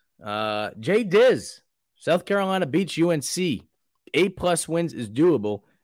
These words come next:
If they lose, probably go eight wins and under. I haven't looked at the schedule quite yet in terms of, okay, this will be a win, that will be a loss, or, you know, kinda just doing what we do either as fans or in the media, and we kinda just go down the list.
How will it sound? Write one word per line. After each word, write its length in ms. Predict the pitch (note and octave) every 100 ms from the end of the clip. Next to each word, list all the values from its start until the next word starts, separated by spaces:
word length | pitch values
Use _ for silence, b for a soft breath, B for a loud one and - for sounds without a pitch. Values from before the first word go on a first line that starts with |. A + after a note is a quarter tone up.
| -
If 180 | A2+
they 160 | C3 C3
lose, 680 | B2 B2+ F#3 G#3 B2 B2+ -
probably 400 | - C#3 D3 C#3
go 200 | C#3 C3
eight 200 | C3 D3
wins 280 | C#3 C#3 B2
and 140 | C3 -
under. 380 | D3+ C#3 F2+ - B B B -
I 140 | D#3+
haven't 240 | G#3 G#3
looked 260 | D#3 E3+ F3+
at 80 | F3+
the 60 |
schedule 420 | D#3 - E3+ D#3 D#3+
quite 300 | - D#3 D3+
yet 240 | E3 - _ _ _ _ _ _ -
in 160 | B2+
terms 340 | - D3 C#3+ B2
of, 100 | A#2
okay, 340 | C3 A2+ A#2
this 160 | A2+ -
will 80 | A2+
be 80 |
a 80 | A2+
win, 300 | A2+ A#2 A2
that 140 | G#2+ A2
will 60 |
be 100 | A2+
a 60 | A2
loss, 460 | G#2 A2 A2 G#2+
or, 100 | G2 - _ _
you 40 | G#2+
know, 80 |
kinda 200 | A2 E3
just 220 | D3+ D3 -
doing 360 | D3 C#3+ C3+ - _ _ _ _ _
what 220 | B2+ C3+ C3
we 100 | B2+
do 460 | A#2+ C#3 C#3 C#3 B2+ _ _ _ -
either 220 | B2 A2+
as 120 | A2
fans 520 | - C#3+ C#3+ C#3+ C3
or 60 | A#2
in 100 | G#2
the 60 |
media, 600 | G2+ C3+ C#3+ C#3+ C#3 C3+ B2+ _ _ _ _
and 80 | G2+
we 80 | A2+
kinda 200 | C3+ C3
just 180 | A#2 -
go 120 | B2
down 200 | B2+ A#2
the 80 | G#2
list. 480 | C3+ B2+ - -